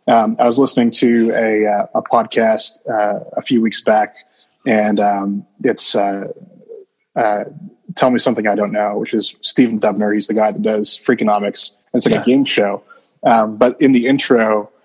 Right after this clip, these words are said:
Speaker 1: it was right before the new year, and he was, uh, one of the guests was talking about how, um, at Foursquare they have enough data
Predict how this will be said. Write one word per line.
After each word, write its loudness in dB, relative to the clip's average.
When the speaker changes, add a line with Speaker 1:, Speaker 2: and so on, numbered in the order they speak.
Speaker 1:
it 4
was 0
right 4
before 2
the -4
new 2
year, 2
and -6
he 2
was, -2
uh, -2
one 0
of -2
the 0
guests -2
was 0
talking 0
about 0
how, 0
um, -2
at 2
Foursquare 0
they 0
have 2
enough -2
data 0